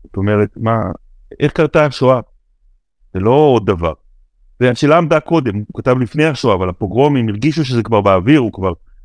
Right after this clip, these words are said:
היה שיימח שמו, אה, אה, והתייחס אליו ועלה לשלטון. אמ, השאלה השנייה היא ההתחלנות, כי כשבא ה-, לפני השואה, רוב היהודים כבר היו חילונים. אגב,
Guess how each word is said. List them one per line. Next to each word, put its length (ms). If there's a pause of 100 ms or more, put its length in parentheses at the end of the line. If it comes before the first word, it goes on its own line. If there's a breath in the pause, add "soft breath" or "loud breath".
(100)
היה 320
שיימח 500
שמו, 460
אה, 60
אה, 420 (760)
והתייחס 520
אליו 280
ועלה 320
לשלטון. 460 (960)
אמ, 460 (120)
השאלה 320
השנייה 400
היא 160
ההתחלנות, 600 (500)
כי 240
כשבא 680 (260)
ה-, 380 (960)
לפני 200
השואה, 500 (500)
רוב 280
היהודים 360
כבר 180
היו 140
חילונים. 400 (480)
אגב, 180